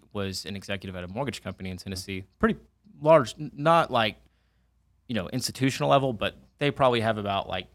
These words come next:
Speaker 1: ninety branches in
Speaker 2: Mm.
Speaker 1: Tennessee, so decent size. And so I asked him, like, "Hey, can I have a job? I wanna learn real estate, but I don't wanna go to school for it."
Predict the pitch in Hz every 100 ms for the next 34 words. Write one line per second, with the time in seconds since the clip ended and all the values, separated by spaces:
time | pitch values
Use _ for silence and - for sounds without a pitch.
0 | - 107 95 87 87 - - - - -
1 | - 92 90 - - - - 175 123 -
2 | - - - _ _ _ _ - 110 113
3 | 107 117 107 104 98 107 110 - 127 117
4 | 92 - 117 101 - _ - 95 87 98
5 | 120 120 101 95 92 107 98 92 117 107
6 | 123 160 147 156 139 - - 101 - _
7 | 98 101 101 104 104 101 - 120 - 113
8 | 107